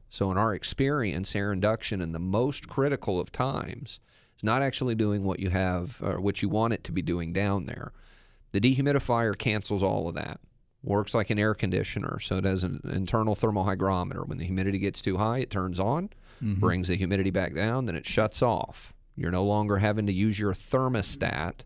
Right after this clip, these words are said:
Speaker 1: to maintain humidity, which can cause a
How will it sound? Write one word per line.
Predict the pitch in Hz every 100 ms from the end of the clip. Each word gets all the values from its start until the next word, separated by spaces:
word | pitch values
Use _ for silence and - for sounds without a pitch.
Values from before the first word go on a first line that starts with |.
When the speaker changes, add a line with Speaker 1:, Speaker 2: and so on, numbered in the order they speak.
| - - - - -
Speaker 1:
to | 98
maintain | 95 95 90 98 95
humidity, | 90 92 113 104 85
which | 85 -
can | 104 90
cause | 98 92
a | 85